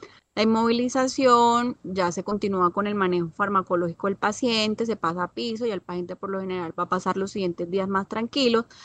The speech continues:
Pero hay pacientes muy enfermos que re-,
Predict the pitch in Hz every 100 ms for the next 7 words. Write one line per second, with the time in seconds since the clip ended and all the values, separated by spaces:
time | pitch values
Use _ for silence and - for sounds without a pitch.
0 | - - 247 220 254 254 240 262 269 302
1 | 311 294 294 285 285 - 269 262 254 247
2 | 254 - _ _ _ _ _ _ _ _
3 | - 214 202 202